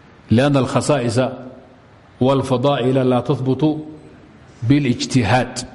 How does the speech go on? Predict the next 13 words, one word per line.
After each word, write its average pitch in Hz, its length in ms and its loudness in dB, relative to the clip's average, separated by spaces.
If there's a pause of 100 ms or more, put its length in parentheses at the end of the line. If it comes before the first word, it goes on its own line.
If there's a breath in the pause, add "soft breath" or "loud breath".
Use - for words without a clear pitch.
(960 loud breath)
Wadaadka 139 560 2
la 127 80 2
yidhaha 123 240 2
Qaadi 143 320 4
Ciyaadna, 127 680 2 (540 loud breath)
haddaad 139 320 0
dhihi 165 160 4
lahaydaan 139 400 2
qaacidada 135 480 2
daabit 143 320 0
ulijmaac 135 320 0
waxaa 143 240 0
weeye, 135 440 0